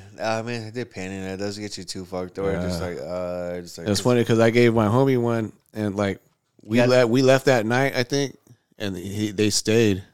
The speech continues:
Speaker 2: or we left the next day or whatever, whatever it was, they were still staying, and he was at dinner, and I was even thinking in my head, like, "Damn, am I just, like, fuck, that shit got me. I was fucked up."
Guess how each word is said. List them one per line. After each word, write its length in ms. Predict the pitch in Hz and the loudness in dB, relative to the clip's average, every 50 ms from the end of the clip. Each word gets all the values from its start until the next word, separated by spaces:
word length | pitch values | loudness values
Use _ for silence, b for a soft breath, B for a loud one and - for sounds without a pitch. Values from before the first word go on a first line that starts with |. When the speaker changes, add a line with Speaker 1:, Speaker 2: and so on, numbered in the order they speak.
| _ _ _ _ - | _ _ _ _ -6
Speaker 2:
or 80 | 98 98 | -4 -2
we 100 | 101 101 | 0 0
left 160 | 107 107 - | 0 0 0
the 60 | 98 92 | 0 -2
next 200 | 101 101 92 90 | -2 -2 -2 -2
day 160 | 101 107 104 | 0 0 0
or 60 | 104 101 | 2 2
whatever, 340 | 101 104 104 104 104 95 - - | 2 0 2 0 0 -2 -4 -4
whatever 280 | - 101 104 110 110 110 | -2 0 2 2 2 2
it 40 | 107 | 2
was, 220 | 104 104 107 101 101 | 4 4 4 4 4
they 160 | 98 98 101 | 4 6 6
were 120 | 101 98 92 | 6 4 4
still 180 | - - 101 90 | 2 2 0 0
staying, 460 | - - 101 98 101 98 95 90 98 _ _ _ _ _ _ _ _ _ _ _ | 0 -2 -2 0 0 -2 -2 -4 -8 _ _ _ _ _ _ _ _ _ _ _
and 160 | - 95 90 | -6 -4 -2
he 100 | 92 104 101 | 0 0 2
was 180 | 101 98 98 | 2 2 2
at 200 | 107 101 95 90 87 | 2 2 2 0 0
dinner, 280 | 98 104 107 107 98 | 0 0 0 0 -2
and 100 | 90 90 | -2 -2
I 100 | 92 98 104 | -2 -2 -2
was 120 | 104 104 | -2 0
even 160 | 104 104 95 | -2 -2 0
thinking 160 | 90 113 104 | 2 4 4
in 60 | 98 98 | 6 6
my 80 | 95 | 4
head, 120 | 98 117 110 | 4 4 2
like, 160 | 95 87 80 | 2 0 -2
"Damn, 260 | 85 98 110 110 95 90 | -2 -2 -2 0 0 -2
am 80 | 87 90 | -2 -2
I 120 | 92 101 | -2 -2
just, 320 | 101 107 95 98 - - - | -2 -2 -4 -6 -8 -10 -8
like, 180 | 85 85 80 - | -8 -8 -8 -8
fuck, 240 | - 120 117 98 87 | -8 -6 -6 -6 -6
that 160 | 82 95 107 | -6 -6 -6
shit 200 | - - - - - | -6 -6 -8 -8 -4
got 200 | - 92 85 85 | -4 -4 -4 -2
me. 180 | 101 120 117 | -2 -2 -2
I 120 | 87 90 107 | 0 0 -2
was 160 | 113 98 - | -2 -2 -4
fucked 320 | - - 92 87 - - | -2 -2 -2 -2 -4 -6
up." 260 | 120 127 127 104 - | -6 -4 -4 -4 -4